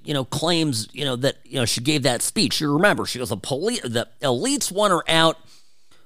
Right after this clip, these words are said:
but she's gonna get a higher share of the vote in each of the following states." And she made that case for herself. <sighs> Nevada,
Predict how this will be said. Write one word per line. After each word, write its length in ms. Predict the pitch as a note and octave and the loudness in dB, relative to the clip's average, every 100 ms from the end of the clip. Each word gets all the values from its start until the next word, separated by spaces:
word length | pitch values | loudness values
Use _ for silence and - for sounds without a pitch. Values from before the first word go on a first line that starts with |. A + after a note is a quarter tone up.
| - | -8
but 140 | A#2 | -4
she's 240 | - A#3 | -2 0
gonna 160 | F3+ F3 | 2 2
get 160 | D3+ C3 | 2 2
a 80 | |
higher 360 | G#2 - A3+ G3+ | 2 4 6 6
share 280 | - G3 E3+ | 4 0 0
of 80 | C3 | 0
the 80 | |
vote 320 | G#2+ D3 D3 - | 2 4 4 2
in 140 | G#2+ | -8
each 320 | - F3 G3+ E3+ | -2 0 2 0
of 60 | |
the 80 | C3+ | -2
following 420 | - B2 A2+ A2+ | 0 2 2 0
states." 340 | - F#3 A2 - | -2 -4 -4 -6
And 80 | |
she 140 | F#2 - | -6 -4
made 240 | B2 D#3+ | -2 -2
that 200 | B2+ - | -2 -4
case 260 | D3+ F3 - | -4 -2 -4
for 160 | - | -4
herself. 520 | F#2 F2+ - - - - - - - - - - - - - - - - - - - - | -6 -6 -6 -6 -12 -18 -20 -20 -20 -20 -20 -20 -20 -20 -20 -20 -20 -20 -20 -20 -20 -18
<sighs> 360 | - - - - - | -8 -6 -6 -8 2
Nevada, 560 | D#3+ - F#3+ A3+ C3+ | 4 4 4 4 0